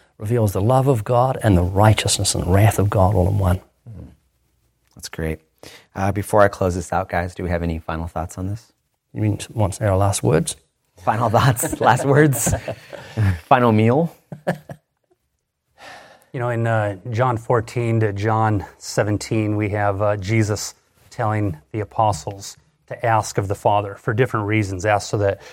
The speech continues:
Speaker 3: your joy is complete. Ask, uh, so that they will know," in a, on and on. But I find it very interesting in John seventeen, verse three. It's as if Jesus takes His own advice and gives an example to,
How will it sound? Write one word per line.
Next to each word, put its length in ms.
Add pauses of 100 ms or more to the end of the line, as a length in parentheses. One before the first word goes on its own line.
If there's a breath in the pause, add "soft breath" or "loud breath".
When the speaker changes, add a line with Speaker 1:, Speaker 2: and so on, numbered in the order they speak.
(160 loud breath)
Speaker 3:
your 100
joy 320
is 120
complete. 520
Ask, 440 (340 loud breath)
uh, 300
so 340
that 280
they 160
will 120
know," 480
in 120
a, 200 (160)
on 200
and 80
on. 240 (280 loud breath)
But 100
I 160
find 220
it 40
very 260
interesting 600
in 380 (420)
John 240
seventeen, 520
verse 260
three. 420 (640)
It's 160
as 120
if 120
Jesus 420
takes 320
His 180
own 140
advice 480
and 100
gives 240
an 80
example 760
to, 440